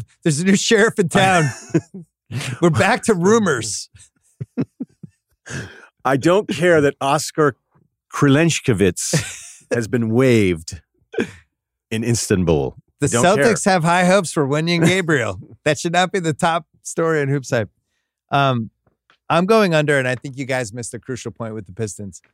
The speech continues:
Speaker 1: There's not a lot of bad teams. And at some point, we get to,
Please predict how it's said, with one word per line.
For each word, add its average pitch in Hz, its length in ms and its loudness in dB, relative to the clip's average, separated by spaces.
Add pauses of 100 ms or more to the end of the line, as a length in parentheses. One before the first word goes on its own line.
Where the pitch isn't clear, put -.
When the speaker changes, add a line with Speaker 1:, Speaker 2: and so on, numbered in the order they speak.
(160)
Speaker 1:
There's 165 160 -8
not 190 180 -2
a 262 60 -2
lot 240 160 0
of 160 80 -4
bad 139 300 -2
teams. 110 560 -10 (400)
And 143 160 2
at 131 100 -2
some 190 220 -2
point, 147 420 -6
we 139 160 2
get 147 240 0
to, 143 420 -2